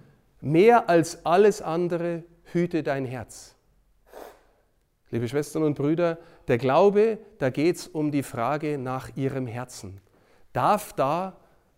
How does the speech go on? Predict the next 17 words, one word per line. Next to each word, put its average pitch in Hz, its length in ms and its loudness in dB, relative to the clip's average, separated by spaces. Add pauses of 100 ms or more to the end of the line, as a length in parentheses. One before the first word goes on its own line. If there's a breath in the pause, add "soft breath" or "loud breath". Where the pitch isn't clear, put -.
(100)
Gott 160 280 0
wohnen? 123 480 -4 (880)
Darf 160 340 2
der 185 440 4 (520 soft breath)
sich - 500 -2 (160)
in 170 220 4
ihrem 170 280 2
Herzen 165 480 -2
gewissermaßen 160 800 0
ausbreiten? 127 840 -4 (380 soft breath)
Darf 170 320 0
der 185 220 2
da 170 300 0
Raum 180 440 4
einnehmen? 110 720 -6 (720)
Kennen 233 440 6
sie 170 480 0